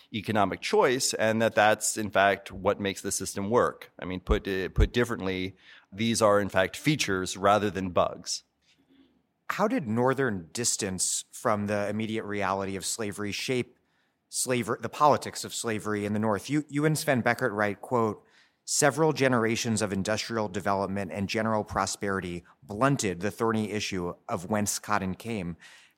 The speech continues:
Speaker 2: And so I have a, I have a vulgarly Marxist question for you. Was this invisibility of the slave labor roots of Northern wealth,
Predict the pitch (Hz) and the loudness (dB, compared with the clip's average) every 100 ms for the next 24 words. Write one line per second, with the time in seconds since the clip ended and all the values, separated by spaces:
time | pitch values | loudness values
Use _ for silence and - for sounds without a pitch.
0 | _ 131 120 117 - 135 120 120 120 117 | _ 2 2 2 0 2 2 2 0 0
1 | 95 123 113 120 110 107 101 101 - 98 | 2 2 2 -2 -2 -2 -2 -4 -6 -10
2 | - 110 - 92 87 98 92 87 87 - | -4 -4 -2 -6 -4 -4 -4 -6 -8 -14
3 | - - _ _ _ _ 139 123 180 180 | -20 -20 _ _ _ _ 0 4 4 4
4 | 170 123 131 131 117 117 123 127 127 _ | 2 2 0 2 2 2 0 -2 -6 _
5 | _ - 110 104 104 90 _ _ _ _ | _ -2 2 2 0 -6 _ _ _ _
6 | 107 - - 127 127 107 113 120 127 123 | -2 -2 2 0 0 -2 -2 0 0 0
7 | 117 92 110 120 - 120 110 110 120 110 | 0 -2 -2 -2 -2 -2 2 2 2 0
8 | 98 104 117 - | 0 0 -2 -10